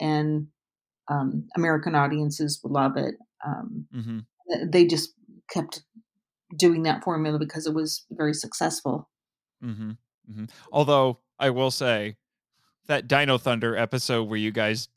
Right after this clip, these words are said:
Speaker 2: did just dub the Sentai <laughs>
Speaker 1: Yeah.
Speaker 2: was one of the best episodes of the show. I just want to throw that out there <laughs> 'cause you did it v-, in a very meaningful way.
Speaker 1: That's one where it's like,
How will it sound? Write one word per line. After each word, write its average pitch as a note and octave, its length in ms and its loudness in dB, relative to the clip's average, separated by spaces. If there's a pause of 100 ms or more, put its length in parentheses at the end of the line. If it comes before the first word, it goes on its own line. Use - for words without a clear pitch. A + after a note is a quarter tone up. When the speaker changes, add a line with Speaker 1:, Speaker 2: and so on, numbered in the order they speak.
(120)
Speaker 2:
did F#3 240 2
just A#2 280 0
dub A2+ 240 4
the C#4 80 8
Sentai C#3 640 6
<laughs> - 1000 2
Speaker 1:
Yeah. C4+ 1300 2
Speaker 2:
was C#4+ 180 6
one G4+ 220 8
of G#4 60 8
the B3+ 80 10
best A3 260 6
episodes G#3 360 4
of D#3 100 2
the C3+ 80 0
show. D3 480 4
I B2 140 6
just D#3+ 220 0
want F#3 180 6
to E3 60 -10
throw E3+ 300 0
that C#3 160 0
out C#3 240 0
there A2+ 200 -4 (320)
<laughs> - 340 -4
'cause B3 180 6
you C4 100 -2
did E4+ 200 2
it C4 180 0
v-, A3 180 2
in G#3+ 80 4
a G3+ 40 2
very F#3+ 300 2
meaningful D3+ 800 0
way. D#2+ 440 -6 (880)
Speaker 1:
That's D#4+ 300 0
one D#4 360 4
where C4 500 8
it's A3+ 280 2
like, A3+ 280 6